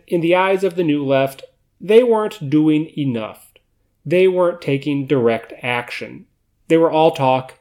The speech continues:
and no fight, basically, according to the New Left. And so you have these New Left groups out pulling off capers and heists, like the Red Army faction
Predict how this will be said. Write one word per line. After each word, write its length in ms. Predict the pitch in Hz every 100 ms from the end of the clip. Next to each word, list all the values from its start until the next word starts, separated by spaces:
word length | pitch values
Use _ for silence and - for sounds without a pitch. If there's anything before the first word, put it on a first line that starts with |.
| -
and 200 | 151 131
no 200 | 117 110
fight, 680 | - - - 135 101 - - _ -
basically, 680 | 107 - 127 - 123 - _ _
according 340 | - - 107 104
to 100 | 113
the 120 | 113
New 180 | 107 104
Left. 380 | 113 - _ - _ _ _ _ _ _ _ _ _ _ _ _ _ _ -
And 100 | 160
so 120 | 180
you 100 | 170
have 220 | 156 160
these 180 | 143 131
New 220 | 151 240
Left 320 | 196 139 131
groups 320 | - 117 131 135
out 260 | 131 -
pulling 280 | - 151 135
off 180 | 131 -
capers 400 | - 127 127 120
and 100 | -
heists, 680 | - 208 101 - - - -
like 400 | 120 117 113 -
the 180 | 117 117
Red 240 | 113 117
Army 260 | 113 120 135
faction 760 | - 113 113 - 135 127 123